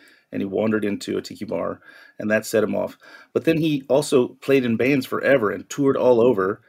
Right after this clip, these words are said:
and just sought out those bars when he was traveling. And couple that with the fact that he has a tremendous, had, had a tremendous memory and great recall. It, just an incredible storyteller, you know, loved being around him at any time. He told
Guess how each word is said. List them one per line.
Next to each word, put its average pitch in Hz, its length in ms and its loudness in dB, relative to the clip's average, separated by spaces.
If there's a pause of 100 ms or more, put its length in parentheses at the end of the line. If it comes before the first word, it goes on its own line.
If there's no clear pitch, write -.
(260)
and 110 160 -2
just 113 260 -8
sought - 300 4
out 110 340 2
those 113 220 2
bars 110 420 2
when 101 140 -8
he 107 100 -6
was 98 140 -4
traveling. 110 560 -4 (580)
And 147 400 2
couple 147 300 4
that 98 220 4
with 101 120 -8
the 117 60 -16
fact 107 240 -2
that 107 80 -6
he 104 100 -6
has 101 160 0
a 107 80 -6
tremendous, 113 680 -2
had, 123 260 -6
had - 360 -6
a 113 40 -2
tremendous 135 480 -4
memory 104 540 -4 (280)
and 104 240 -4
great 131 260 0
recall. 95 580 -2 (460)
It, - 180 0
just 175 180 -6
an 202 40 0
incredible 160 320 2
storyteller, 117 640 0 (140)
you - 120 -8
know, 104 220 -2
loved 135 340 6
being 127 200 2
around 110 260 2
him 101 120 0
at 95 60 0
any 101 160 0
time. 95 280 -8
He 104 120 -10
told 104 340 -4